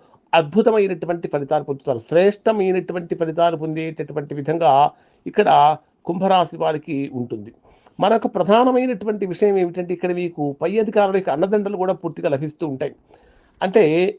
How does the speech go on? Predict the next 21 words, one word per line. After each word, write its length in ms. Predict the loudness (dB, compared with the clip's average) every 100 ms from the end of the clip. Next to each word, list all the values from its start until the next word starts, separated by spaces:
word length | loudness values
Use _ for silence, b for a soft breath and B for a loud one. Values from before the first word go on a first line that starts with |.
| -6
మీరు 280 | 0 2 2
ఇప్పుడు 340 | 0 2 2
తీసుకునేటటువంటి 1000 | 2 0 0 2 2 2 -2 0 -2 0
నిర్ణయాలు 840 | 0 0 2 4 4 4 0 0 -4 b b -4
బ్రహ్మాండమైనటువంటి 1200 | -2 4 4 4 2 0 0 -2 -4 -4 -2 -2
ఫలితాన్ని 640 | -4 0 0 0 -4 -6 -6
మీకు 240 | -6 -6
ఇచ్చే 220 | -6 0
అవకాశం 480 | 0 2 0 0 0
కూడా 140 | 0 0
కనిపిస్తూ 480 | -4 -8 -10 -6
ఉంది. 260 | -6 -6 -12 b b b b
తర్వాత 640 | 0 2 4 4 4 4 -2 _ _ _ 2
పదవ 280 | 4 4 2
తేదీ 480 | 2 0 0 -2 0
రాత్రి 500 | 2 2 0 -4 -2
ఎనిమిది 400 | -2 -2 -4 -2
గంటల 280 | -2 0 2
నలభై 320 | 2 2 0
నిమిషాల 400 | 0 0 2 2
నుంచి 640 | 0 -6 -2 0 0 -4